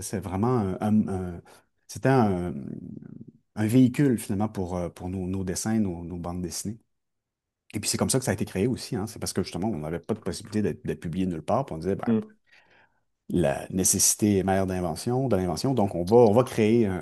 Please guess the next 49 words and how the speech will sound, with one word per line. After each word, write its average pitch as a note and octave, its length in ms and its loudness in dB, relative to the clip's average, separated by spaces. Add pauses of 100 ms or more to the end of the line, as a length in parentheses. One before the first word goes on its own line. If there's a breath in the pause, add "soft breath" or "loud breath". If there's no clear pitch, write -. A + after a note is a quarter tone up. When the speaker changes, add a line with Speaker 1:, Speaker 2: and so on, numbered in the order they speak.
(100)
Speaker 1:
un, F2 140 -12 (180)
nous-mêmes F#2+ 300 0
un E2 60 -4
fanzine. » E2+ 520 -8 (420 soft breath)
Donc, A#2+ 340 6
euh, G#2 1400 6 (320)
après C3+ 240 4
ça, G#3 220 6
est-ce - 200 2
que D3+ 200 2
je B2+ 100 -2
voyais B2+ 260 4
de D3 100 0
l'avenir B2+ 600 -2 (140)
pour G#2+ 180 -8
Tabasco ? G2 580 0
Je, A2 120 -4
moi, C3 180 2
je D3 60 2
me C3+ 80 4
disais, « C3 180 2 (300)
Ça D3+ 140 0
va E3+ 100 0
faire A#3+ 180 -2
un D3+ 120 4
temps, C#3+ 320 -2
on B2+ 60 -2
va A2+ 100 0
faire, D#3+ 220 -2
on, B2 360 -4
on G#2 40 0
va, A#2 120 0
on A#2 160 0
va B2+ 120 2
rigoler, B2+ 300 4
on C3 80 0
va B2 80 -2
triper, C3 460 0
on A2 80 -2
va G2 100 0
faire C3 220 0
notre, G2+ 280 -4
euh, F2+ 200 -2 (280 loud breath)
de, A#2+ 100 6
de A#2 280 6
nos A#2+ 180 4
expérimentations, A2+ 920 0
puis F#2+ 320 -2
ça, F#2+ 140 -4